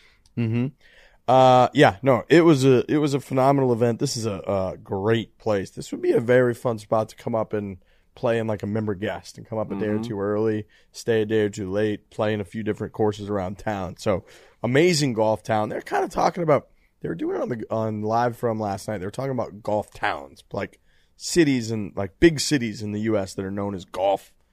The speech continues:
Speaker 1: towns, golf cities. They mentioned, like, San Francisco. Uh, they mentioned here 'cause that's kinda how it started. This is, like, a place that has a lot of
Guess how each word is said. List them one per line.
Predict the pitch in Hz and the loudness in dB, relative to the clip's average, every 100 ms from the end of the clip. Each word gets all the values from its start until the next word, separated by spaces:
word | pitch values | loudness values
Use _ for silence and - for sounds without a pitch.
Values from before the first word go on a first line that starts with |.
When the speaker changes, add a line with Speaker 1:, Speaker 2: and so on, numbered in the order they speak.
| _ - | _ -14
Speaker 1:
towns, | - 101 95 90 | -8 -6 -6 -6
golf | 104 90 | -4 -4
cities. | - 113 104 98 | -4 -4 -4 -4
They | |
mentioned, | 104 110 117 | -6 -6 -6
like, | 104 87 | -6 -8
San | - 80 | -12 -14
Francisco. | - - 104 - 92 87 85 _ _ _ _ - | -16 -14 -12 -10 -8 -8 -10 _ _ _ _ -4
Uh, | 101 95 92 90 - | -2 0 -4 -8 -8
they | 98 | -6
mentioned | 101 101 - 87 | -4 -4 -6 -14
here | 82 123 92 90 147 | -8 -4 -2 -2 -4
'cause | - | -4
that's | 104 98 | -4 -4
kinda | - 98 87 | -4 -6 -4
how | 95 92 - _ _ | -4 -6 -8 _ _
it | 110 - | -10 -8
started. | - 92 98 113 85 | -6 -4 -4 -6 -6
This | 98 98 | -8 -8
is, | 113 107 | -8 -4
like, | 107 90 _ _ - | -4 -6 _ _ -6
a | 110 | -4
place | 98 - 117 117 95 | -4 -4 -4 -4 -4
that | 95 | -6
has | 101 104 | -4 -2
a | 101 | -2
lot | 101 98 | 0 -2
of | 92 | -4